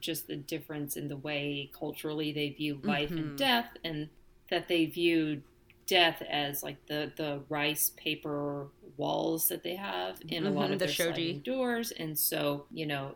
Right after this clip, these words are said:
Speaker 1: if someone crosses to the other side of that door, you can still see them, and they're still there. It's
Speaker 2: Right,
Speaker 1: just
Speaker 2: right.
Speaker 1: they're there in a different form, and so instead of being scared of a lot of these ghosts, they are, like you said, they're comforted by them, um,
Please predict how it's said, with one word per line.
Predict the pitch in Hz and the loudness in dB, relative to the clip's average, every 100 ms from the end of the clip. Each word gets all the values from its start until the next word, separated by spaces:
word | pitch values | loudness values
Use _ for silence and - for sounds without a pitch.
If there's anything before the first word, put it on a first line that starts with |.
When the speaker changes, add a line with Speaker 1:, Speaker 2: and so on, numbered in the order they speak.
| - | -12
Speaker 1:
if | - 180 | -2 0
someone | - 185 165 160 151 147 | 2 0 4 2 2 -2
crosses | 165 156 - 160 | -2 0 0 -2
to | - | -2
the | 151 143 | 0 0
other | 135 143 | 0 0
side | - 269 262 165 139 143 170 185 - | 2 4 4 4 4 2 0 0 -2
of | 151 | -2
that | 147 131 143 | 2 0 4
door, | 180 165 | 4 4
you | 147 180 | 2 0
can | 180 165 | 0 0
still | - 151 147 - | 0 0 -2 -4
see | - - 160 | 2 4 4
them, | 123 - 156 - - | 2 -6 -14 -18 -6
and | 156 | -2
they're | 143 | -2
still | - 135 | -2 0
there. | 139 196 | 4 6
It's | 170 143 | 6 2
Speaker 2:
Right, | - | 2
Speaker 1:
just | 165 156 - - - | 2 4 2 0 -8
Speaker 2:
right. | - - _ _ - | -16 -20 _ _ -4
Speaker 1:
they're | 170 | 0
there | 160 151 | 2 2
in | 151 | 0
a | 147 | 0
different | 151 156 147 - | -2 -2 -6 -8
form, | 202 190 147 147 | -2 0 2 2
and | 147 156 | -2 -4
so | 143 | -4
instead | 131 - 127 | -6 -6 -6
of | |
being | 123 131 | -6 -6
scared | 139 - 311 294 | -6 -2 0 0
of | 208 | 0
a | 160 | 0
lot | 147 143 | 0 0
of | |
these | 143 131 | -4 -10
ghosts, | - 127 127 - | -8 -8 -6 -8
they | - 143 | -8 -4
are, | 123 123 139 - - - _ _ _ | -4 -4 -6 -10 -20 -20 _ _ _
like | - - | -8 -4
you | |
said, | 254 427 | 0 2
they're | 202 | 2
comforted | 180 185 170 185 175 160 | 0 -2 -2 0 0 0
by | 160 156 | -2 0
them, | 151 147 143 143 147 - | 0 0 0 -2 -4 -6
um, | 147 139 139 139 | -4 -4 -6 -10